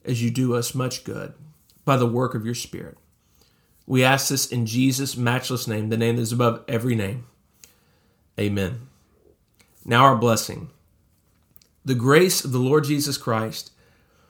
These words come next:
and the love of God and the fellowship of the Holy Spirit be with you all. Be blessed.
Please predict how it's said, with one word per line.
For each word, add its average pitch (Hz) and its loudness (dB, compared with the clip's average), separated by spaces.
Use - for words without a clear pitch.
and 135 2
the 127 6
love 147 6
of 147 -4
God 131 -2
and 127 2
the 120 4
fellowship 165 0
of 113 -4
the 117 -2
Holy 135 0
Spirit - -8
be 123 2
with 113 -2
you 110 -2
all. - -12
Be 117 2
blessed. 123 0